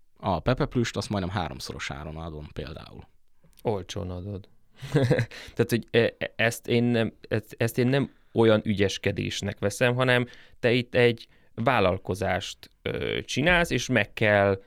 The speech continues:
Speaker 2: élned ebből a vállalkozásból, ez egy profitorientált vállalkozás.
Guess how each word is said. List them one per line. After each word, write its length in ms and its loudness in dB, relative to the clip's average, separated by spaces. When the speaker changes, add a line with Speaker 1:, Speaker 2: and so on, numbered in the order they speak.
Speaker 2:
élned 380 2
ebből 280 -2
a 100 -2
vállalkozásból, 840 0
ez 120 -10
egy 100 -10
profitorientált 880 -8
vállalkozás. 920 0